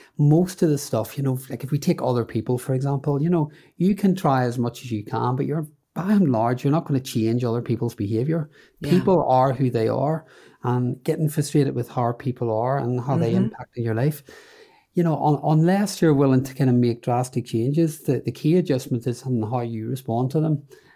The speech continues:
Speaker 1: And, and
Speaker 2: Yeah.
Speaker 1: likewise with most of life, I mean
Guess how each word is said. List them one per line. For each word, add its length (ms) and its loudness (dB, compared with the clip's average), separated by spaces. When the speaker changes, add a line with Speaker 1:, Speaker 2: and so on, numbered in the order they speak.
Speaker 1:
And, 240 4
and 120 2
Speaker 2:
Yeah. 140 6
Speaker 1:
likewise 400 4
with 140 2
most 340 2
of 120 -2
life, 340 -2
I 20 -2
mean 300 -2